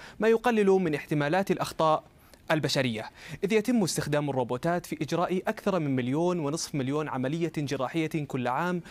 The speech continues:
في معظم مستشفيات العالم، حسب مصادر طبية. كما يقدر عدد الروبوتات الجراحية الموجودة في المستشفيات عالميا بنحو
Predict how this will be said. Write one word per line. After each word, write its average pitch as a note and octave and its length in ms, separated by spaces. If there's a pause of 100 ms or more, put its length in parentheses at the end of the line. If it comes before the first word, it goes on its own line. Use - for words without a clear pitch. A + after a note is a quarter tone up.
(280)
في G3+ 140
معظم G#3 360
مستشفيات F3+ 800
العالم، F#3+ 440 (220)
حسب G3+ 300
مصادر D#3+ 840 (360)
طبية. B2+ 380 (420)
كما D#3+ 200
يقدر C#3 480
عدد C#3 280
الروبوتات C#3 640
الجراحية C#3+ 680
الموجودة F3+ 600
في C#3+ 120
المستشفيات D3 680
عالميا E3 500 (280)
بنحو G#3+ 400